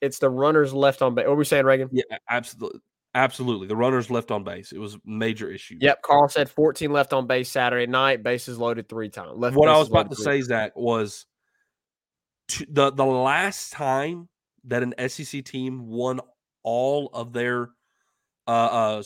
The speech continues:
Speaker 2: S E C series in recent history, the only two teams in recent history was twenty-one Arkansas and twenty thirteen Vandy.
Speaker 1: Neither one won.
Speaker 2: Your last two national champions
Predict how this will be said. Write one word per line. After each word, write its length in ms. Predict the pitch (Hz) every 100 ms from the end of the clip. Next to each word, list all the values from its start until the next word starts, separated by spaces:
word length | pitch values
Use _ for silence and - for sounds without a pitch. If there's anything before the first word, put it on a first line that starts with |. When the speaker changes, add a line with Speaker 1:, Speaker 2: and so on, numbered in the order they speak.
| -
Speaker 2:
S 160 | 127 135
E 60 |
C 160 | 123 117
series 520 | - 120 120 127 117
in 120 | 117
recent 400 | 104 123 127 131
history, 560 | 117 127 - 127 123 127 _ _ _
the 120 | 117 135
only 260 | 143 151
two 200 | 143 151
teams 280 | 127 131 117
in 100 | 110
recent 300 | 113 117 110
history 360 | 113 - 113 104
was 200 | 98 - -
twenty-one 640 | - 139 139 135 123 123
Arkansas 640 | 110 113 - 107 110 107
and 180 | 104 104
twenty 240 | - 117 104
thirteen 600 | - 110 - - 104 98
Vandy. 440 | 92 90 76 - _ _ _ _ _ _ _ _ _ _ _ _ _ _ _ -
Speaker 1:
Neither 280 | 117 120 113
one 280 | 110 107
won. 120 | 101 120
Speaker 2:
Your 120 | 151
last 480 | 143 165 175 - -
two 260 | 156 165
national 440 | 151 135 143 - 127
champions 680 | 131 131 151 147 151 -